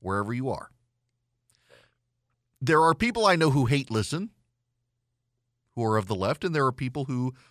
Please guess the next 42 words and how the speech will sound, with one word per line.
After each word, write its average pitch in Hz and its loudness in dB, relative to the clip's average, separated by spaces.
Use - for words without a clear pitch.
listen 170 -2
because 127 -4
they're 107 -6
curious. 131 -4
I, 120 2
I 113 0
get 107 -6
this 104 -8
all 117 -4
the 101 -12
time 104 -4
now 110 -2
that 110 -4
from 110 -8
people 113 -8
who 113 -8
they 113 0
listen 113 -4
to 117 0
me 127 0
and 113 -2
this 110 2
show 143 2
because 127 -4
they 117 -2
li-, 113 -4
they 117 -2
like 117 -2
the 110 -8
approach. 127 -4
It's - -10
not 139 2
just 123 -4
throwing 135 -2
red 123 0
meat, 127 -4
telling 127 -2
people 113 -4
what 110 -2
they 110 -2
wanna 104 -4
hear. 101 -6